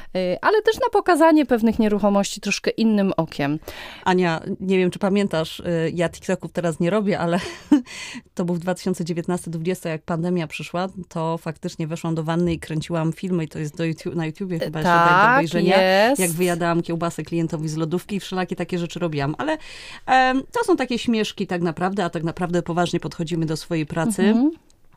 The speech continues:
Speaker 2: Y,
Speaker 1: Ja
Speaker 2: i
Speaker 1: doczytałam się na twojej stronie takiego świetnego tekstu, że jesteś paracetamolem na ból
Speaker 2: <laughs>
Speaker 1: klienta. Powiedz proszę,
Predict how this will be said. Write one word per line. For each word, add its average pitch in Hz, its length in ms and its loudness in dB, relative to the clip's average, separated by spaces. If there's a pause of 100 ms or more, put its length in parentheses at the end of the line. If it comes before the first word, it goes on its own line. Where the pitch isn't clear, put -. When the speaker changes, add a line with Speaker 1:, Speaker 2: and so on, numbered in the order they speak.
(440)
Speaker 2:
Y, 160 380 2
Speaker 1:
Ja 269 460 6
Speaker 2:
i 165 60 -2
Speaker 1:
doczytałam 226 680 4
się 214 100 -4
na 190 140 0
twojej 233 280 0
stronie 226 540 2
takiego 202 380 -2
świetnego - 600 -2
tekstu, 180 760 0 (420)
że 175 200 -2
jesteś 220 520 2 (220)
paracetamolem 208 1160 4 (100)
na 269 140 4
ból 208 500 4
Speaker 2:
<laughs> - 40 -20
Speaker 1:
klienta. 185 840 2 (960)
Powiedz 220 420 2
proszę, 180 600 2